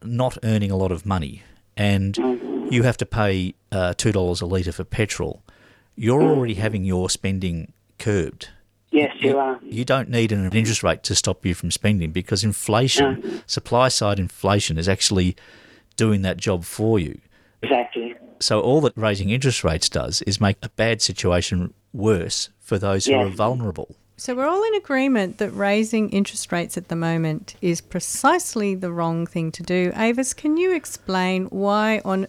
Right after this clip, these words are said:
Speaker 3: earth <laughs> we're paying the Reserve Bank governor a million dollars a year to think about raising interest rates and why they would be doing that? What, what's behind this move?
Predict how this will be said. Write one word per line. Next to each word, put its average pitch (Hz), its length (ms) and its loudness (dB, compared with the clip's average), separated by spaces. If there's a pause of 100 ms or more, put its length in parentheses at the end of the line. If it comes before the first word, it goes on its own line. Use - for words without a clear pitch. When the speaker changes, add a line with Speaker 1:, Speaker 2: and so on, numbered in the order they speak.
Speaker 3:
earth 214 720 -2
<laughs> - 520 -4
we're 214 220 2
paying 208 460 0
the 196 120 -2
Reserve 226 480 0
Bank 220 220 -2
governor 196 500 0
a 190 40 0
million 220 360 2
dollars 196 380 -2
a 190 40 2
year 190 600 0 (380)
to 190 300 2
think 214 220 0
about 190 360 0
raising 180 420 -2
interest - 400 -8
rates 165 260 -4
and 180 180 0
why 247 440 4
they 214 140 0
would 190 200 -2
be 190 100 -6
doing 160 360 -4
that? 151 220 -8
What, 220 260 -4
what's 285 260 0
behind 208 680 2
this 160 240 -8
move? 151 500 -4